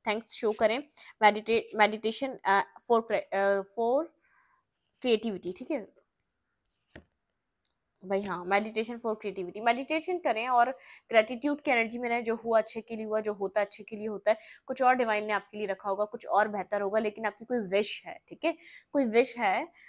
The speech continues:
और जो आपने करना था, जिस हद तक आप कर सकते थे, आपने अपना बीज बो दिया है, ठीक है। मुझे एक बात समझ में आ रही है, आपने एक बीज बो दिया है। अब अपने ऊपर काम करने का, अपनी नेगेटिविटी के ऊपर, जो आपने अब तक वुंड्स आपको मिले,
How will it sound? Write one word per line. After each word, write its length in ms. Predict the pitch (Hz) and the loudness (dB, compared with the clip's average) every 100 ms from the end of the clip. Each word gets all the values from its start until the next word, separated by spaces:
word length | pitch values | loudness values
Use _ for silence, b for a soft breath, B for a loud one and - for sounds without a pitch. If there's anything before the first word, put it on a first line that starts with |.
| B - | B 4
और 320 | 220 214 220 | 6 8 6
जो 320 | 220 269 277 | 4 4 6
आपने 320 | - 226 254 | 6 6 4
करना 360 | 262 214 220 240 | 2 2 2 0
था, 120 | 247 | 0
जिस 260 | 226 247 220 | -2 -6 -6
हद 80 | - | -2
तक 100 | 247 | 2
आप 140 | 233 226 | 2 2
कर 80 | 208 | 0
सकते 340 | 202 214 - | 0 -6 -6
थे, 100 | 214 | 0
आपने 240 | 226 220 226 | 0 0 -4
अपना 320 | 226 226 226 | -6 0 0
बीज 380 | 208 202 247 240 | 0 0 2 2
बो 220 | 196 165 | -2 -4
दिया 240 | - - | -6 -20
है, 60 | - - | -20 -12
ठीक 120 | 220 | -6
है। 60 | |
मुझे 180 | 269 247 | -2 -2
एक 100 | 233 | 0
बात 160 | 190 220 | 2 2
समझ 240 | 226 220 | 0 -8
में 140 | 214 208 | -4 -4
आ 40 | |
रही 100 | 196 | 0
है, 60 | 247 | 0
आपने 180 | 240 | -2
एक 180 | 247 196 | -10 -6
बीज 220 | 196 240 | -2 -2
बो 200 | 214 202 | 0 -2
दिया 200 | 180 180 | -2 -2
है। 60 | 208 B B - | -2 B B 4
अब 220 | 269 - | 4 6
अपने 280 | 233 - 311 | 0 2 0
ऊपर 220 | 359 320 | 2 2
काम 220 | 320 247 240 | 2 0 0
करने 320 | 233 220 208 | -4 -2 -4
का, 140 | 233 | 0
अपनी 240 | 233 233 233 | -2 -2 -2
नेगेटिविटी 680 | 202 202 226 214 214 220 202 _ - | -2 -4 -10 -10 -10 -14 -16 _ -6
के 40 | |
ऊपर, 220 | 208 - 220 | -4 -4 0
जो 120 | 226 | 2
आपने 220 | 214 233 | 2 0
अब 120 | 220 - | -4 -6
तक 120 | - | -8
वुंड्स 340 | 196 214 240 220 | -6 -6 -4 -6
आपको 260 | 190 226 | -6 -6
मिले, 260 | 185 185 | -2 0